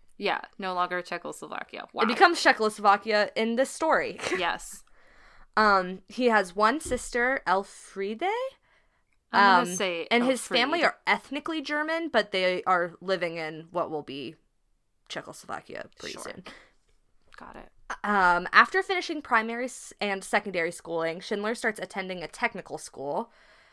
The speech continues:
Speaker 2: He's expelled in nineteen twenty-four because he had been forging his report cards.
Speaker 1: Oh.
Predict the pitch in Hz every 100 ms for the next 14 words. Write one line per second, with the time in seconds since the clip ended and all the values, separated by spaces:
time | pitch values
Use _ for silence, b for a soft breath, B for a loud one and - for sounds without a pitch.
0 | b b - 247 233 - 226 - - 247
1 | 349 233 190 208 196 196 208 - 202 202
2 | 190 - 285 208 190 196 202 180 - 208
3 | 202 190 220 226 - 190 190 196 226 226
4 | 262 277 277 - 359 - - 170 147 -
5 | - - 403 427 415 359 285 208 190 180
6 | 180